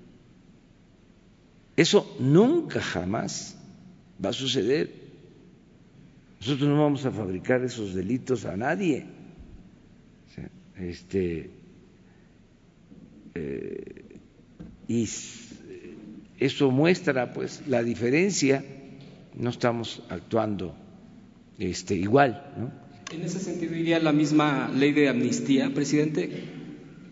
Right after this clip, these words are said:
Speaker 2: Eh, quisiera
Speaker 1: Sí,
Speaker 2: comentar algo
Speaker 1: la
Speaker 2: al
Speaker 1: ley de
Speaker 2: respecto.
Speaker 1: amnistía es
Speaker 2: Que lo han criticado precisamente diciendo que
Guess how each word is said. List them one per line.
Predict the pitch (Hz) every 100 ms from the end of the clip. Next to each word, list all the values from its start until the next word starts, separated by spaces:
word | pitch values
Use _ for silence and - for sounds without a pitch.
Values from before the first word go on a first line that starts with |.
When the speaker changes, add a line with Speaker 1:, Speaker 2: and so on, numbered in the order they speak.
| -
Speaker 2:
Eh, | 120 113 107 - - -
quisiera | 123 165 202
Speaker 1:
Sí, | 240
Speaker 2:
comentar | 139 127 139
algo | 131
Speaker 1:
la | 131
Speaker 2:
al | 143
Speaker 1:
ley | 185
de | 196
Speaker 2:
respecto. | 185
Speaker 1:
amnistía | 160 - 196 175 156
es | 147 185 175 - - -
Speaker 2:
Que | 127
lo | 139
han | 160
criticado | 165 160 143 151 151 156 151
precisamente | 135 156 147 143 143 151
diciendo | 135 120 131 131 131
que | 113 98 90